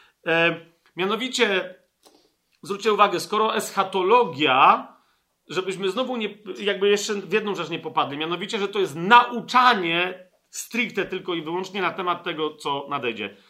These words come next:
Tak, to jest nauczanie, ale jednocześnie, jeżeli gdzieś mamy w Biblii, w Nowym Testamencie,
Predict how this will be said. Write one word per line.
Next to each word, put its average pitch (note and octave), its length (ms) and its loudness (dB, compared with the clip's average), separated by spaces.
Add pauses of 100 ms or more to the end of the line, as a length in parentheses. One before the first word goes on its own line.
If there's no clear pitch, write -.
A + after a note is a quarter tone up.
(100)
Tak, A#3 240 6
to A3+ 120 -2
jest B3+ 420 -2
nauczanie, E3 840 -4 (840)
ale F#3 540 4 (480)
jednocześnie, G3+ 1120 0 (380)
jeżeli F#3+ 420 0
gdzieś F#3 320 -4
mamy A3+ 280 0
w E3+ 80 -6
Biblii, G3 540 -4
w C3+ 100 -12
Nowym B3+ 320 0
Testamencie, D3 800 -6